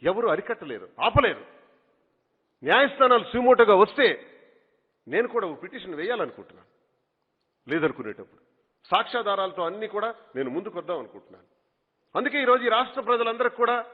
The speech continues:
వాళ్ళు చేసినటువంటి అక్రమాలన్నీ కూడా ప్రజల ముందు ఉంచాలనే నేను ఈరోజు ఈ ప్రెస్ మీట్ ద్వారా మొత్తం అందరికి కూడా, ప్రజలందరికీ నేను తెలియజేస్తున్నాను. ఈ పరిస్థితుల్లో ప్రజలందరూ కూడా బ్రహ్మరథం పట్టారు. జగనన్నకి,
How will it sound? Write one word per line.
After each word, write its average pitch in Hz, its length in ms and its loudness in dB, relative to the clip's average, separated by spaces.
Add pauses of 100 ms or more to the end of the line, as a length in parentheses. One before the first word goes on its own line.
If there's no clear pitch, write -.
(240)
వాళ్ళు 147 280 -4
చేసినటువంటి 160 520 -8
అక్రమాలన్నీ 151 600 -8
కూడా 131 200 -10
ప్రజల 135 380 -10
ముందు 139 240 -12
ఉంచాలనే 151 500 -8
నేను 120 240 -10
ఈరోజు 113 360 -12 (420)
ఈ 110 80 -16
ప్రెస్ 165 300 -8
మీట్ 190 160 -6
ద్వారా 131 220 -4
మొత్తం 131 360 -8
అందరికి 139 240 -8
కూడా, 120 140 -8
ప్రజలందరికీ 127 640 -8
నేను 107 160 -12
తెలియజేస్తున్నాను. 104 720 -18 (1300)
ఈ 185 120 -4
పరిస్థితుల్లో 190 800 0 (160)
ప్రజలందరూ 226 480 2
కూడా 196 340 -2 (300)
బ్రహ్మరథం 185 440 0
పట్టారు. 135 440 -8 (800)
జగనన్నకి, 180 640 -2